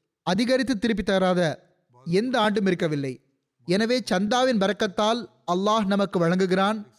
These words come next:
நமது பொருளாதார நிலையும் சரியாகிறது. நெருக்கடி இருந்தும் நாம் சிறப்பாக இருக்கிறோம். எனவே நாங்கள் பின்வாங்க மாட்டோம், நாங்கள் சந்தா செலுத்துவோம்." மேலும்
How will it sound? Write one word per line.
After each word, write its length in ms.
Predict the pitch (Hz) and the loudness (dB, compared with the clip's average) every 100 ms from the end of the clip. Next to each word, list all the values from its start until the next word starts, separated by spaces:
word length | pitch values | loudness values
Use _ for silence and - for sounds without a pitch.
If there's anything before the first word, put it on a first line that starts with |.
| - _ - | -20 _ -6
நமது 320 | 180 220 202 | -2 0 -2
பொருளாதார 580 | - 185 226 226 226 226 | -2 0 2 2 2 2
நிலையும் 380 | 175 196 208 226 | 2 2 0 -2
சரியாகிறது. 640 | 190 180 170 156 143 123 - _ _ - - | 0 2 0 0 -4 -6 -12 _ _ -20 -8
நெருக்கடி 560 | 151 208 247 269 240 208 | -2 0 0 -2 0 2
இருந்தும் 500 | 220 226 254 262 - _ _ _ | 2 0 -2 -4 -12 _ _ _
நாம் 320 | 175 208 220 208 | -2 -2 -2 -6
சிறப்பாக 560 | - 214 240 240 220 | -4 0 0 0 2
இருக்கிறோம். 440 | 190 160 156 139 117 - - _ | 2 0 -2 -6 -10 -20 -20 _
எனவே 500 | 160 185 196 214 247 - _ - | -2 0 2 0 -2 -8 _ -8
நாங்கள் 580 | 160 190 202 208 170 - - | -2 0 2 2 0 -4 -6
பின்வாங்க 420 | 240 277 254 220 | -2 0 0 0
மாட்டோம், 540 | 180 170 185 170 160 - _ | 0 0 0 -2 -4 -14 _
நாங்கள் 420 | 165 190 180 180 170 | -2 0 0 -2 -2
சந்தா 240 | 190 240 | 0 0
செலுத்துவோம்." 540 | 208 175 - 156 139 127 - 131 _ - | 0 -2 -2 -2 -4 -6 -18 _ _ -2
மேலும் 400 | 170 190 202 | 2 2 0